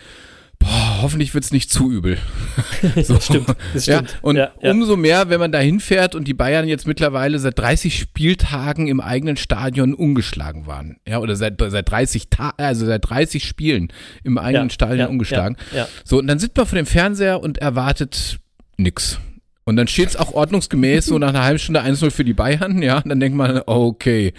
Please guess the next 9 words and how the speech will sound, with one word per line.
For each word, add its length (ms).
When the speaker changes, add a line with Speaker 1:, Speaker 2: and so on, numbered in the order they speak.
Speaker 1:
äh, 460
nicht 180
so 100
schlimm, 260
sind 120
halt 160
die 60
Bayern. 360
Speaker 2:
Ja, 160